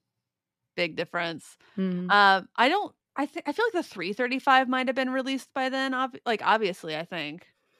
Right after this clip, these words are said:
Speaker 1: Let me Google that one. So maybe they just did not know what they were playing.
Speaker 2: No, I mean, maybe the prop crew was just like, "Here, guitar." <laughs> Doesn't, uh, you know, being, uh, a-, historically accurate is
Speaker 1: Oh,
Speaker 2: not <laughs>
Speaker 1: shit.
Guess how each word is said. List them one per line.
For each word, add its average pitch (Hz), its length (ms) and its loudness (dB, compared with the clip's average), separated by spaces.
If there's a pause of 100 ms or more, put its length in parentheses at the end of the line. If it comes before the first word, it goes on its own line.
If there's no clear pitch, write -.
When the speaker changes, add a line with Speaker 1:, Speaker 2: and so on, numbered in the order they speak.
(240)
Speaker 1:
Let 196 80 -12
me 190 80 -10
Google 170 240 -10
that 156 180 -10
one. 151 440 -14
So - 120 -10
maybe 240 240 -4
they 262 140 -4
just - 240 -12
did 185 100 -8
not 170 180 -2
know 170 100 -8
what 160 100 -10
they 156 100 -16
were 131 100 -14
playing. 147 500 -18 (500)
Speaker 2:
No, 269 500 2
I 226 80 -4
mean, 196 240 -4
maybe 190 220 -4
the 175 100 -8
prop - 380 -8
crew 151 280 -4
was 151 160 -8
just - 220 -8
like, - 160 -6
"Here, 311 320 0
guitar." 196 580 -2 (140)
<laughs> 220 180 -2
Doesn't, 220 400 -2
uh, 185 60 -4
you 180 180 -6
know, 160 240 -6 (500)
being, 190 400 -2
uh, 160 280 -4
a-, 208 180 -2
historically 247 560 2
accurate 202 320 2
is 170 120 -6
Speaker 1:
Oh, 302 80 4
Speaker 2:
not 381 100 0
<laughs> - 0 -
Speaker 1:
shit. 320 500 2